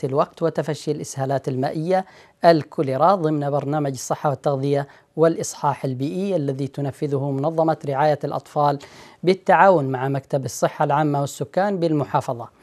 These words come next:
واستهدفت الدورة خمسة، خمسة وعشرين متدربا ومتدربة تعرفوا على مدى ثلاث أيام، ثلاثة أيام على مفاهيم صحية في عملية استقبال حالات الإسهالات المائية، بالإضافة إلى أهمية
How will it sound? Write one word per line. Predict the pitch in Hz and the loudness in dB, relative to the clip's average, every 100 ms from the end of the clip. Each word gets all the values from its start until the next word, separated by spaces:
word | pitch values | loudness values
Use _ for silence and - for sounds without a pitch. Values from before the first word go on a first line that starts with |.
| - - - - | -20 -20 -20 -6
واستهدفت | 156 - 147 143 147 139 | -2 2 2 2 0 -2
الدورة | 139 151 165 | 0 2 2
خمسة، | 185 156 139 147 - 139 139 349 285 | 0 -2 -4 -4 0 2 2 0 -6
خمسة | 160 120 - 147 147 | -4 -4 0 0 0
وعشرين | 131 131 123 143 151 147 | -2 -4 -6 -4 -2 -2
متدربا | 135 156 156 147 151 160 165 | -2 0 2 2 0 0 -2
ومتدربة | 147 165 170 165 143 135 135 135 143 - - - _ | 0 0 -2 -4 -2 -2 0 0 -2 -4 -20 -20 _
تعرفوا | 156 147 170 165 - 156 151 | 6 8 8 4 2 2 2
على | 139 147 139 | 2 2 2
مدى | 165 165 | 2 2
ثلاث | 160 151 160 180 170 | 0 2 0 0 -4
أيام، | - 160 139 143 165 208 - - - _ | -4 -4 0 2 4 0 -8 -20 -20 _
ثلاثة | - 170 160 143 - | 2 2 2 -2 -2
أيام | 160 131 135 127 120 | -2 -2 -2 -2 -6
على | 123 143 139 | -4 -2 -2
مفاهيم | 139 135 151 143 131 | -4 -4 -2 -2 -4
صحية | - 139 - 156 202 | -8 -12 -6 -4 -4
في | - 135 | -6 -6
عملية | 139 135 139 - | -4 -4 -4 -8
استقبال | - - 143 131 | -14 -6 -4 -4
حالات | - 139 151 151 | -6 -4 -2 -4
الإسهالات | 151 156 - 143 147 143 143 | -6 -8 -10 -6 -4 -4 -4
المائية، | 131 127 202 165 202 - - - 160 | -4 -6 -4 -2 -2 -4 -18 -8 0
بالإضافة | 190 220 160 180 175 | 2 2 0 0 -2
إلى | 175 156 151 | -4 -4 -6
أهمية | - 131 143 151 165 | -4 -4 -2 -2 -2